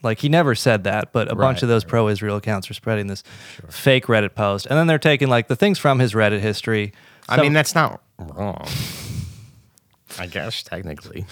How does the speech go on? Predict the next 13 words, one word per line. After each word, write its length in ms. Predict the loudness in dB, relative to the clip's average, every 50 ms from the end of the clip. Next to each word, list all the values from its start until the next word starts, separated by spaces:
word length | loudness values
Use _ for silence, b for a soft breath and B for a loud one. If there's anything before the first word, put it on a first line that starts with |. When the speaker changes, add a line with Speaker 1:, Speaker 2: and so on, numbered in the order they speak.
| B B B B _
Speaker 1:
the 100 | -4 -4
things 420 | 0 2 2 4 4 4 2 2
from 200 | 2 2 4 4
his 120 | 4 4 4
Speaker 2:
if 40 |
I 40 | 4
Speaker 1:
Re- 60 | 4
Speaker 2:
could 140 | 2 0 0 2
push 200 | 0 0 0 0
a 40 |
button. 560 | -4 -2 0 0 0 0 0 -2 -8 -10 -12 -12
Just 180 | -10 -10 -10 -10
kidding. 260 | -10 -12 -14 -14 -18